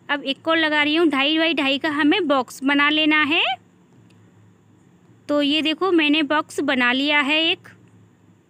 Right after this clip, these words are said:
तो इस तरीके से हमें दूसरा भी बॉक्स बनाना है दूसरी साइड पे।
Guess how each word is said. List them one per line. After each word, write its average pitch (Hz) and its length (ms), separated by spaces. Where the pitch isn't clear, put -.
तो - 80
इस 320 160
तरीके 320 360
से 330 120
हमें 311 260
दूसरा 269 380
भी 294 120
बॉक्स 285 300
बनाना 277 420
है 339 200
दूसरी 269 380
साइड 277 320
पे। 370 180